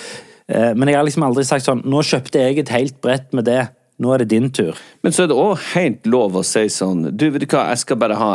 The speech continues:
Speaker 2: ei eller kanskje to, så jeg bare betaler for min egen», eller?
Speaker 1: Det er helt innenfor at du ikke vil være med på runden.
Speaker 2: Ja, ja.
Speaker 1: Men det å liksom sitte der og ødelegge, og at fokuset ditt den kvelden er å håpe at du ikke betaler,
Speaker 2: Og
Speaker 1: det virker jo veldig ødeleggende da.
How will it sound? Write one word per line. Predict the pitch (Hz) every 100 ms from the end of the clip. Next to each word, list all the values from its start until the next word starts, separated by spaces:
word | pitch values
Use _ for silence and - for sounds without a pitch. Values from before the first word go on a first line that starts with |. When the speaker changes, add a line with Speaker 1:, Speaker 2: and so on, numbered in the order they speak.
| 71
Speaker 2:
ei | 101
eller | 95 90 90 - - - - - -
kanskje | 110 95
to, | - 104
så | 92 87
jeg | 101
bare | 101 95
betaler | 95 - 95
for | - 95
min | 92
egen», | 92 90 80
eller? | 76
Speaker 1:
Det | - 254
er | 240 180
helt | 165 156
innenfor | 117 123 139
at |
du | 123
ikke | 139 147
vil | 147
være | 143 98 110
med | 135
på | 135
runden. | 98 - 175
Speaker 2:
Ja, | 117 98
ja. | - _ _ - - - -
Speaker 1:
Men | 135
det | 156
å | 156
liksom | 151 151 156
sitte | - - 131 -
der | 135 139
og | 139
ødelegge, | 117 98 117 120
og | 143 139
at | - 131
fokuset | - 139 143 139 139
ditt | 127
den | 131 120
kvelden | 123 123 127
er | 117
å | 110
håpe | 110 98 113
at |
du | 123
ikke | 107 117
betaler, | - 127 185 120 98 - -
Speaker 2:
Og | 151 - -
Speaker 1:
det | 139 165
virker | 147 - 165
jo | 143
veldig | 139 123 123 131 98
ødeleggende | 107 156 165
da. | 117